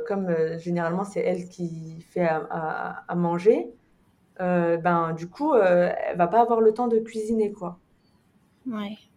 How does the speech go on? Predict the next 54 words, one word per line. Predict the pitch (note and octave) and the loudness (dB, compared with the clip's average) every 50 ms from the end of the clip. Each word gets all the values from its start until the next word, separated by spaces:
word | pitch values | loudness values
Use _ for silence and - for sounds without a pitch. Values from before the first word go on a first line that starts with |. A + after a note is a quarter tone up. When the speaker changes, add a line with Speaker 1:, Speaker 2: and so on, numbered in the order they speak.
| _ _ _ - | _ _ _ -2
Speaker 1:
Après, | - F3+ F3+ - B3 A3+ G3+ | -2 -2 4 6 8 8 8
je | F#3 | 8
veux | F3 F#3 F3 | 6 2 6
pas | B3 C4 | 6 6
remettre | A#3+ A3+ G#3 G3+ G3 - - - G3 | 6 6 2 2 0 -2 -2 -6 -6
toute, | F3 - G#3+ G#3+ - - | -6 -4 -10 -12 -6 -2
euh, | G#3 G3 F#3+ F#3 F3+ F3+ | -2 -2 0 0 -2 0
la, | F3 F3+ - - - | 4 6 8 8 8
<laughs> | - D#4 B3 - A#3 A3+ - _ _ _ _ _ - | 6 4 4 2 -2 -6 -8 _ _ _ _ _ -10
toute | C4+ C4 C4 | -6 8 12
la | B3+ A#3 | 12 12
responsabilité | A3+ C4 A#3 A#3 B3 B3+ B3 C4+ A#3+ A3 A#3 A#3+ A#3 A3+ A3+ C4+ C4 - | 12 10 4 4 -2 0 6 6 6 6 6 2 0 -2 -2 -2 -2 -4
sur, | - - A#3+ A3 F#3+ G3 | -2 4 4 4 4 6
euh, | G3 F#3+ F#3 F#3 F#3 F#3 F#3 | 4 4 4 2 2 2 4
la | F#3+ G3 G3 | 4 4 4
femme, | G3 - D#4 D#4 C4 A3+ G#3 | 6 4 2 4 4 2 0
euh, | F#3+ F#3 | 0 0
évidemment, | - E3+ G3+ F#3 F3+ F#3+ F3 G3 G#3 A#3+ D4+ D4+ B3+ A#3+ B3 A#3+ G#3 | 0 0 -2 -2 -2 0 0 0 2 2 2 2 2 0 0 0 0
hein, | F3+ E3+ E3+ E3+ F3 F3 - _ _ _ _ _ _ - | 0 0 0 -2 -4 -6 -10 _ _ _ _ _ _ -6
euh, | F3+ | -6
euh, | F3+ F3+ | -4 -4
c'est | F#3 F3+ | -6 -8
très | - - G3+ F#3 | -4 -4 -2 0
bien | F3+ A3 A#3 A3+ | 0 0 0 -2
que | - - G3+ | -4 -6 -4
la | F3+ F3 E3+ E3+ E3+ | -2 0 0 0 -2
femme, | F3 - G3+ G3 F#3+ F3+ | -2 -4 -4 -4 -2 -2
euh, | E3+ E3 D#3+ E3 - | -2 -2 -4 -6 -8
travaille, | - - G3 F#3 A#3 C4 B3 | -4 -2 2 4 4 4 4
mais | G#3 G3 G3+ G3+ | 4 2 0 0
juste, | G#3+ D4+ E4+ - - - - _ _ _ _ _ | 0 -2 -2 -2 -4 -16 -20 _ _ _ _ _
je | F#3+ G3+ | 0 2
veux | A3+ | 2
dire | G#3+ A#3+ D#4+ D#4+ - - | 2 4 2 0 0 0
que | - A#3 A3 G3 G3+ - - _ _ | 4 6 6 6 6 0 -8 _ _
ça | - - B3 A3+ | 4 8 10 12
a | A3 G#3+ | 12 10
du | F#3+ G3 A3+ G#3 | 8 6 0 -2
bien | F#3+ C4 D4 C#4+ | 0 0 0 2
et | C4 B3+ | 2 0
du | - A3+ A#3 | 0 0 0
mal, | A3 G#3 F#3 F3 F3 F3+ - - - | 4 4 4 4 4 2 -4 -8 -10
le | G3 F#3+ G3+ | 0 0 0
fait | G3+ - A#3 A#3 A#3 | 2 2 -2 -2 -2
que | A#3 G#3+ G3+ G3 G3 F#3+ | 0 0 0 0 0 0
désormais, | F3 G3 G3 F#3 G3+ G3 G3+ G#3+ A3+ | 0 0 2 4 2 2 4 4 6
il | A3 | 6
y | G#3 | 6
a | F#3 | 4
des | F3 F3+ F#3+ F3+ F3+ G3 | 4 -2 -4 -2 0 0
aliments | F#3+ G3 G3 G3 G3+ G3 G3 | 0 0 -2 -2 0 0 0
en | G3 | 0
conserve, | G3 - G#3 G3 G3 - G3 F3+ F3+ F3 - _ - | -2 -6 -12 -12 -10 -8 -8 -8 -8 -10 -20 _ -10
quoi. | E3+ D#3 - _ | -10 -10 -10 _